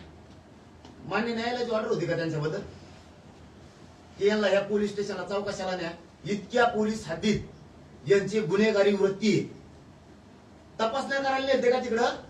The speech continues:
देवेंद्र फडणवीसनी? काय अधिकारात नेले जिल्हा बदलून? आमच्या पोलीस स्टेशनच्या हद्दी बदलून का नेले? ही कोणची पॉवर आहे? ही कोणची पॉवर आहे? मराठी येडे नाही आता,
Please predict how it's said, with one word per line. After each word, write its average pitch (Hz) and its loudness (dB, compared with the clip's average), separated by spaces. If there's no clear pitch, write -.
देवेंद्र 220 0
फडणवीसनी? 202 -2
काय 285 2
अधिकारात 254 -2
नेले 214 4
जिल्हा 214 -2
बदलून? 196 -2
आमच्या 233 0
पोलीस 254 -4
स्टेशनच्या 226 -4
हद्दी 185 -6
बदलून 226 0
का 254 2
नेले? 185 -2
ही 220 -2
कोणची 294 0
पॉवर 269 6
आहे? 196 6
ही 277 -4
कोणची 262 -2
पॉवर 277 2
आहे? 254 8
मराठी 262 -2
येडे 277 0
नाही 294 0
आता, 277 -4